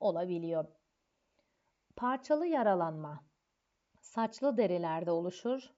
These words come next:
Genelde ve yarada batma, çekme etkisi oluşturur. Arkadaşlar burada bir bacak var görüyorsunuz. Parçalı yaralar böylelikle oluyor.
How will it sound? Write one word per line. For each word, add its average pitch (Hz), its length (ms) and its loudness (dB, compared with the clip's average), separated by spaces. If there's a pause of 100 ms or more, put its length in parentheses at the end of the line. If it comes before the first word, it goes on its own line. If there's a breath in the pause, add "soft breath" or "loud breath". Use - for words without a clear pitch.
(160)
Genelde 190 600 -2
ve 160 80 -6
yarada 165 480 2
batma, 185 420 -4
çekme 202 360 -4
etkisi - 320 -8
oluşturur. 165 420 -6
Arkadaşlar 185 640 -6
burada 190 200 -4
bir 175 180 -6
bacak 180 380 -6
var 160 160 -6
görüyorsunuz. 170 760 -6
Parçalı 165 480 -8
yaralar 170 640 -6
böylelikle 160 600 -8
oluyor. 156 400 -10